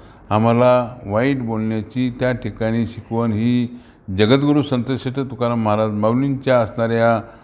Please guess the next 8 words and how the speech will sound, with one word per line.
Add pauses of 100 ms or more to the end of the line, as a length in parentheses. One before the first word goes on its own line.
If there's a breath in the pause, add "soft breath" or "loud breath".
(280 loud breath)
अ, (500)
पवित्र
अशा
भूमीमध्ये
आम्हाला
चांगलं
शिकवलेलं
आहे.